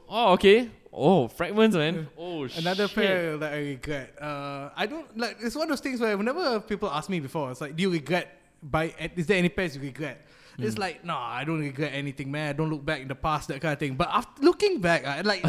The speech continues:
Speaker 2: seriously <laughs> looking back, uh, there are a few that I kinda regret, lah. Like, there's this
Speaker 1: Oh.
Speaker 2: one thing called a K D seven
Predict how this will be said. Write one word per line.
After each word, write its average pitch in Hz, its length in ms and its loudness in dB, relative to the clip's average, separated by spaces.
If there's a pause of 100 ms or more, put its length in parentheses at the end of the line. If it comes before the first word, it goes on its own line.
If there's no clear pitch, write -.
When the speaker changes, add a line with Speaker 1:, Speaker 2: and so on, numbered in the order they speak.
(180)
Speaker 2:
seriously 269 360 10
<laughs> 262 40 8
looking 202 320 4
back, 170 140 0
uh, 139 120 -4
there 233 140 10
are 240 220 10
a 214 40 2
few 269 220 0
that 160 120 2
I 160 60 -2
kinda 196 380 -2
regret, 139 380 -4
lah. 123 100 -10 (460)
Like, 190 180 0
there's 156 80 4
this 170 160 6
Speaker 1:
Oh. 156 160 4
Speaker 2:
one 147 160 2
thing 240 160 -4
called 202 160 0
a 147 60 -2
K - 180 -6
D 196 160 -6
seven 190 640 -4